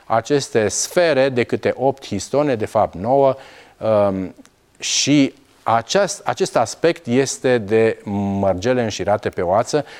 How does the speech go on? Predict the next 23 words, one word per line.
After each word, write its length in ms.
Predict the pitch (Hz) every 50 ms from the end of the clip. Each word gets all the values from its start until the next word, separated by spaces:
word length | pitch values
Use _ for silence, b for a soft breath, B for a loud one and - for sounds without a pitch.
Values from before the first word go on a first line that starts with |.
| B B
lucru 260 | B 170 202 - 240 208
care 180 | - 208 196
a 60 | 180
fost 220 | 180 - 202 185 -
confirmat 520 | - 190 185 - - 180 190 190 190 175
de 120 | 147 135 127
microscopia 640 | 120 117 - 120 113 - - 120 110 - 127 120 113
electronică 760 | 107 98 95 90 - - 135 143 147 139 - - 139 139 - B B B B
în 140 | B 110 107
imaginea 680 | 110 107 113 120 127 123 117 120 120 113 110 110 101 B B B B B -
pe 100 | - 107
care, 500 | - 120 113 107 104 104 98 98 - -
uh, 300 | 107 98 95 92 90 87 -
o 80 | 110
veți 240 | 117 120 127 120 113
vedea 300 | 113 113 113 113 113 107
imediat. 640 | 101 98 92 90 87 82 78 113 123 131 139 - - B B B B B B
Uh, 520 | - 107 107 104 101 101 101 98 95 92 - -
veți 360 | 143 101 135 170 165 - 151
avea, 640 | 135 127 110 117 131 131 131 131 127 123 117 - - -
uh, 200 | 104 101 98 95 -
o 200 | 110 107 107 98
micrografie 1500 | 101 117 135 135 131 120 117 110 107 107 101 - - 107 92 98 98 92 90 - - 143 143 123 110 107 104 110 -